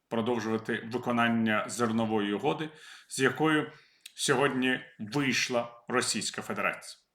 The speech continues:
Президент Володимир Зеленський підкреслив, е, що Україна має домовленості щодо зернової угоди не з Російською Федерацією,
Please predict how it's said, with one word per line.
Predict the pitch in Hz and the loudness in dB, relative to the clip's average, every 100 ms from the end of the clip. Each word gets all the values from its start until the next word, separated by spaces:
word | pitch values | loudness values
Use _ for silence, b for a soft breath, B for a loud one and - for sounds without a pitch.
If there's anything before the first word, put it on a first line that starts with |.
| _ _ _ _ _ B B B B | _ _ _ _ _ B B B B
Президент | - 143 143 143 | 2 4 4 2
Володимир | 143 143 143 | 0 0 0
Зеленський | 123 170 - 160 | 0 -2 -2 -4
підкреслив, | 147 - 156 - 156 127 - 143 | -4 -2 -2 0 -4 -6 -6 -2
е, | 139 139 135 | 2 2 2
що | - - 143 139 131 B - | 0 0 2 2 -2 B -10
Україна | 139 135 139 147 147 139 135 - | -8 -2 2 2 4 2 0 -6
має | 127 131 135 131 127 120 | -2 4 8 8 6 2
домовленості | 117 127 127 131 131 113 101 98 - 110 98 B | 0 2 2 2 0 0 0 -2 -4 -6 -6 B
щодо | - - 123 110 107 B B _ | -6 2 2 4 2 B B _
зернової | 101 120 117 120 123 120 | 0 2 2 2 4 2
угоди | 110 147 131 | 2 2 2
не | 120 131 123 117 | 2 4 2 2
з | 110 | -2
Російською | 127 123 - 185 175 - 110 | 0 0 0 -2 -2 -2 -2
Федерацією, | 110 104 98 92 - 107 | 0 0 0 0 -6 -8